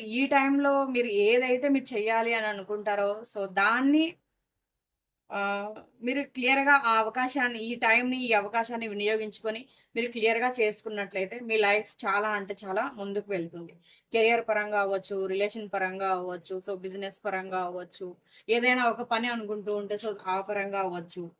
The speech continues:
ఏదైనా కూడా. మీలో, ఆ, ఒక, ఆ,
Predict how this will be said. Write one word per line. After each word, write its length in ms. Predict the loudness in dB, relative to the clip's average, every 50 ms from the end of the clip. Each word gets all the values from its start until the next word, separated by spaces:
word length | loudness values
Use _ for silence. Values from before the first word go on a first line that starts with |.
| _ _ _ _ _ 2
ఏదైనా 440 | 4 4 6 6 4 2 2 2 0
కూడా. 280 | 0 -2 -2 -2 -2 -4 _ _ _ _ _ _ _ _ _ _ _ _ _ _ _ _ _ _ _ _ _ _ _ _ _ _ _ _ _ _ _ _ _ _ _ _ _ _ _ _ _ _ _ _ _ _ _ _ _ _ _ _ _ _ _ -8 0
మీలో, 540 | 2 4 4 4 4 4 4 2 0 -2 -4 _ _ _ -8
ఆ, 80 | -6 -4 -2 -2 -2 -2 -2 -4
ఒక, 180 | -4 -4 -2 -2 0 0 -2 -4 -6 -10 -16 _ _ _ _ _ _ _ _ _ _ _ _ _ _ _ _ _ _ _ _ _ _ _ _ _ _ _ _ -10
ఆ, 100 | -8